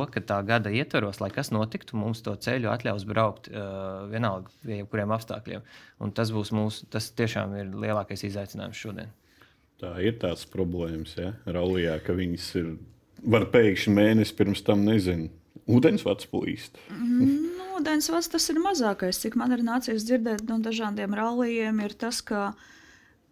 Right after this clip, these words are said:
Speaker 3: ka vienkārši vietējie cilvēki pasaka nē. Un tad tu vari izstiepties, un viņš pasaka nē un nē.
Speaker 2: Ā, jā,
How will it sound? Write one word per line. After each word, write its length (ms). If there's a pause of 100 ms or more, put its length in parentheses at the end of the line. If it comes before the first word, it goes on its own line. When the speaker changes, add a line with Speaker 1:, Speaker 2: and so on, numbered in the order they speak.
(120)
Speaker 3:
ka 100
vienkārši 400
vietējie 380
cilvēki 320
pasaka 340
nē. 100 (920)
Un 80
tad 160
tu 80
vari 160
izstiepties, 560
un 80
viņš 160
pasaka 380
nē 160
un 160
nē. 100 (1300)
Speaker 2:
Ā, 140 (180)
jā, 160